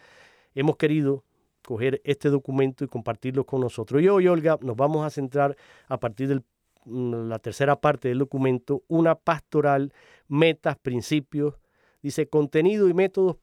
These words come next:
para el crecimiento en la fe del adulto. Y, eh, en el punto sesenta y cuatro, lo cito textualmente, y después tú vas comentando, yo lo voy a citar y ya te dejo la palabra,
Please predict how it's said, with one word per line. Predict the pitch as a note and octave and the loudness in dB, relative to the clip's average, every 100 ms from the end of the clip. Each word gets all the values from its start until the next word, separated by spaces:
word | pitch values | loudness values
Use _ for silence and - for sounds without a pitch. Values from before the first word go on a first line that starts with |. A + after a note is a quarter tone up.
| - | 0
para | F3 E3 | 2 2
el | D3+ | -2
crecimiento | - G3+ F#3+ E3 E3 F#3 F3+ | 0 0 0 0 2 2 2
en | D#3+ | 0
la | C#3 | 0
fe | - E3 | 0 0
del | E3 D#3+ | 2 2
adulto. | D3+ D#3 D#3 - E3 - _ | 2 0 -2 -4 -4 -4 _
Y, | C#3 C3+ C3 B2 - _ _ _ _ _ _ _ _ _ _ _ _ _ _ _ | -10 -6 -6 -8 -12 _ _ _ _ _ _ _ _ _ _ _ _ _ _ _
eh, | - C3 C3+ C3 B2+ B2 _ _ _ _ _ _ _ _ _ _ _ | -8 -4 -2 -2 -4 -8 _ _ _ _ _ _ _ _ _ _ _
en | D3+ | 0
el | D#3+ D#3 | 0 0
punto | B3 B3+ A#3+ F#3+ | -2 -2 -2 -4
sesenta | D#3+ - F#3 F3+ D3+ | -4 -2 -2 0 -2
y | |
cuatro, | - C3+ F#2+ G#2 A2+ - A#2 | 0 -2 -2 -8 -16 -18 -14
lo | G#2 | -14
cito | - C#3 D3 | -10 -6 -4
textualmente, | - A2+ - C#3 C3+ A#2 G2+ B2 | -4 -8 0 2 2 -2 -6 -8
y | A2 | -8
después | - C3+ - | -4 -4 -2
tú | C#3+ | -2
vas | D3 | 0
comentando, | - C3+ A#2 C3 A#2+ A2+ | 0 -2 -2 -2 -2 -4
yo | G#2+ | -2
lo | C#3 | 0
voy | D3 | 2
a | D3 | 0
citar | C#3 B2 D#3+ | -4 -2 0
y | C3+ | 0
ya | B2 | -4
te | A#2+ B2 | -6 -4
dejo | B2+ B2 - | -4 -4 -10
la | - B2 | -12 -8
palabra, | A#2+ C3 C#3+ D3+ | -2 0 0 -2